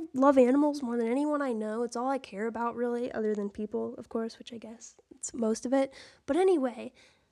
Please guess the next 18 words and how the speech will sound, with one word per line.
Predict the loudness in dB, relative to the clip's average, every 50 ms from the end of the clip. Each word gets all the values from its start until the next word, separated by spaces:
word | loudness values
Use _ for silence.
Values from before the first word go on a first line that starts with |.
| _ _ _ _ _ _ -4
I | -2
have | -2 -4 -4 -4
killed | 0 4 4 4 4 4
so | 0 0 2 4 4 6 6
many | 6 4 2 0 -2
fish. | -2 -2 0 0 2 2 0 -2 -6 -10 -10 -8 _
I | 2 6
am | 8 8
a | 8 6
fish | 4 2 2 2 2 2 0 -4 -4 -6 -4 -2
murderer, | 0 0 0 0 0 0 0 0 2 2 2 2 2 2 0 0
and | 0 0 2 2
it's | 2 0 0 -2
never | -2 -2 0 0 0 0 0
on | 0 -2 -2
purpose. | -6 -6 -6 -6 -4 -4 -6 -8 -8 -10 -14 -16 -20 -20 -20 -20 -12 _
But | -4 -4 -2 0
they, | 0 0 0